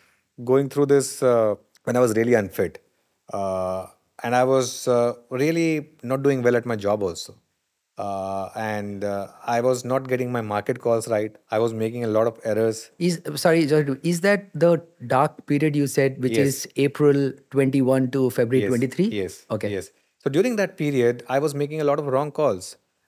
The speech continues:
Speaker 1: And, uh, because earlier, my, you know, I used to think that, you know, okay, I'm, uh, pretty good at reading the market, but, uh, I, all of that went haywire. But when I started to get fit, all of a sudden, uh, my market reading also became better. And that happens.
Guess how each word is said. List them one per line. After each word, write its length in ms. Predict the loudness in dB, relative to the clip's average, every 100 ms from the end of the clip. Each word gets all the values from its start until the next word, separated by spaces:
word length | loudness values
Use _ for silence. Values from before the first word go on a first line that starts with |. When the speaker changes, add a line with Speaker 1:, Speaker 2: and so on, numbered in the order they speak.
| -10
Speaker 1:
And, 460 | -6 -6 -6 -6
uh, 500 | -4 -2 -4 -6 -10 -16 -8
because 180 | -4 0
earlier, 240 | 0 2 2
my, 200 | 0 -4 _
you 140 | -10 -4
know, 60 |
I 60 | 0
used 220 | 0 -2
to 80 | -4
think 180 | -2 0
that, 140 | -2
you 60 | -2
know, 100 | -4
okay, 200 | -4 0
I'm, 280 | 0 -2 -10 _ -10
uh, 140 | -10 -10 _ _
pretty 160 | -4 2
good 140 | 4
at 120 | 4
reading 220 | 4 2
the 80 | 2
market, 480 | -2 -2 -2 -6 -8 _ _ _ -4
but, 320 | 0 2 2
uh, 260 | 2 2 0 -4
I, 140 | -8 -10 _ 0
all 100 | 2
of 80 | 4
that 160 | 4
went 160 | 2 0
haywire. 520 | 2 4 4 2 -2 _ _ _ _
But 360 | -2 -2 -4 _ _
when 120 | -6
I 80 | -6
started 400 | -4 -2 0 0
to 80 | 2
get 180 | 2 2
fit, 540 | 2 4 4 0 -20 _ _
all 160 | 0 2
of 100 | 2
a 60 | 2
sudden, 460 | 2 2 0 -4 _ _ -4
uh, 220 | 0 2
my 120 | 0
market 380 | -2 -2 -2 2
reading 220 | 2 4
also 260 | 2 0 0
became 340 | 0 -2 -2
better. 320 | -2 -4 -6 _ -8
And 360 | -6 -4 -6 -12 _ -2
that 160 | 0
happens. 480 | 2 2 2 -2 -10